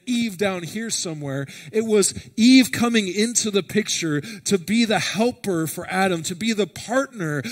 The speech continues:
to be the one who was gonna come alongside him and help him to experience life the way that God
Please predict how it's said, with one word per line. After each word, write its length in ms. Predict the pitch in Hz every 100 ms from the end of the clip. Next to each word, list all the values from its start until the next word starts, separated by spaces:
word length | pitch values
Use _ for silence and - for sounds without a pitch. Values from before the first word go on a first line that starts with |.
| 220
to 140 | - 196
be 160 | 226
the 100 | 226
one 300 | 202 214 240
who 160 | 202 233
was 160 | 214 -
gonna 180 | 214
come 320 | 185 - 247 269
alongside 800 | 254 240 214 - - 208 233
him 240 | 180 156 151 - -
and 120 | 196
help 300 | 165 226 240
him 140 | 240 233
to 160 | 220
experience 580 | 208 - - 233 226 190
life 420 | 165 190 233 247
the 100 | -
way 200 | 196 226
that 280 | 214 196 147
God 500 | 196 233 202 175 185